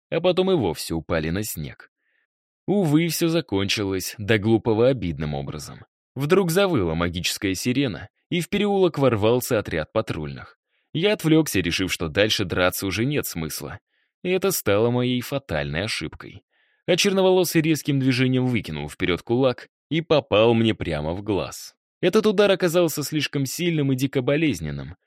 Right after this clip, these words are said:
Я рухнул на снег и схватился за голову. Пришлось крепко стиснуть зубы, чтобы даже случайно не издать ни звука. Демона им лысого, а не стонущий Эверходенс. В ушах звенело,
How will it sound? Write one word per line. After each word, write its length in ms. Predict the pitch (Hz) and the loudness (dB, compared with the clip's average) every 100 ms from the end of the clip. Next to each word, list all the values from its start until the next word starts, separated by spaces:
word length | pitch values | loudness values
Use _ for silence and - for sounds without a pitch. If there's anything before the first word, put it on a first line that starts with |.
| _ | _
Я 180 | 101 107 | 0 2
рухнул 360 | 101 95 98 95 | 4 2 0 0
на 120 | 92 | 0
снег 360 | - 123 127 - | -2 -2 -2 -4
и 40 | |
схватился 540 | - 104 104 110 - | -4 -4 -2 -4 -4
за 200 | 127 113 | -4 -2
голову. 480 | 73 76 65 71 - _ _ _ _ _ | -2 -8 -10 -14 -18 _ _ _ _ _
Пришлось 460 | - 185 190 196 165 | -2 0 2 0 2
крепко 420 | 180 175 139 147 | 2 2 2 0
стиснуть 420 | 139 143 131 147 | 0 -4 -2 -2
зубы, 300 | 135 175 135 | -2 -2 -4
чтобы 240 | 82 78 82 | -4 -4 -2
даже 220 | 85 85 | -2 -4
случайно 560 | - 107 - 135 110 76 | -2 -2 0 0 0 -2
не 160 | 80 | -4
издать 340 | 90 95 104 127 | 0 0 0 0
ни 80 | |
звука. 500 | 131 104 71 - - _ _ _ _ _ 104 | -2 -4 -8 -12 -20 _ _ _ _ _ -2
Демона 460 | 107 170 107 78 | 6 6 6 2
им 160 | 78 90 | -2 0
лысого, 380 | 104 87 73 76 | 0 -2 -6 -4
а 40 | |
не 100 | 95 | -2
стонущий 640 | 101 135 92 82 - 82 | 0 2 2 0 0 0
Эверходенс. 720 | 82 113 - 78 - - - _ _ _ _ _ 113 | 0 -4 -4 -8 -8 -14 -16 _ _ _ _ _ -4
В 140 | 123 | -2
ушах 320 | 147 190 165 | 0 0 0
звенело, 600 | 90 82 87 113 90 - | -2 -4 -2 -2 -4 -8